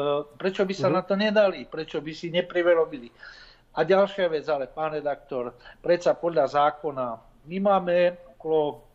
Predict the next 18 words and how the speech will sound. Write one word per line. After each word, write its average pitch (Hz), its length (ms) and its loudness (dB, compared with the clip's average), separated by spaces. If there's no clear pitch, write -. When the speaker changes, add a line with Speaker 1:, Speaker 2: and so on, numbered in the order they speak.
Speaker 1:
teraz 160 400 2
momentálne, 143 720 -2
be-, 165 240 4
za 156 80 4
bežných 165 400 0
okolností 156 640 -2
tridsať, 175 480 2
štyridsať 156 480 0
pacientov, 226 640 4
teraz 165 320 4
sa 143 80 2
veru 147 320 -2
vyskytli - 480 -10
aj 120 80 4
dni, 147 160 -8
keď 123 320 0
je - 80 -4
päťdesiat. 127 560 -2